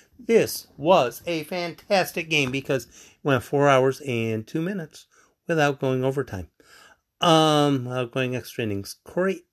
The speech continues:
Abbott started and took ninety-six pitches to toss four and a third innings.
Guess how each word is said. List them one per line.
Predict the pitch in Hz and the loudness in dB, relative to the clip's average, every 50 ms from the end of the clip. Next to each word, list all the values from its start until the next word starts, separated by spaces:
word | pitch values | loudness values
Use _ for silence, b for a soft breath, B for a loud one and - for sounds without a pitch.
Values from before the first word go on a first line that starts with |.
| _ - | _ 0
Abbott | 156 156 156 175 180 - - | 0 2 2 0 -4 -6 -8
started | - - - - - _ - 175 175 175 170 185 220 226 - - _ _ _ _ _ _ _ _ b b b b b b b b b b b _ _ - | -8 -6 -6 -6 -6 _ 6 8 8 8 6 2 -2 -2 -8 -20 _ _ _ _ _ _ _ _ b b b b b b b b b b b _ _ -6
and | 123 117 117 120 120 120 117 117 117 117 117 117 117 113 113 113 - _ _ _ _ | -4 -2 -2 -2 -2 -2 -2 -2 -2 -4 -4 -4 -4 -6 -6 -8 -12 _ _ _ _
took | - - 127 117 113 - _ _ | -12 -4 -4 -4 -4 -4 _ _
ninety-six | - 156 180 208 240 247 233 165 - - 220 202 - - | 0 2 4 4 4 2 0 -2 -2 -2 -4 -6 -6 -6
pitches | - - 175 175 - 220 226 233 | -2 -2 -2 -2 -2 -4 -6 -6
to | - - - - | -8 -14 -18 -8
toss | - 131 117 113 - - | -6 -4 -4 -4 -6 -10
four | - - 131 123 | -6 -4 -2 -2
and | 117 113 | -2 -4
a | 101 | -6
third | - - 113 110 107 110 | -4 -2 -2 0 0 0
innings. | 123 147 202 254 277 - - - - - - | 0 -2 -2 -4 -6 -12 -18 -20 -20 -20 -20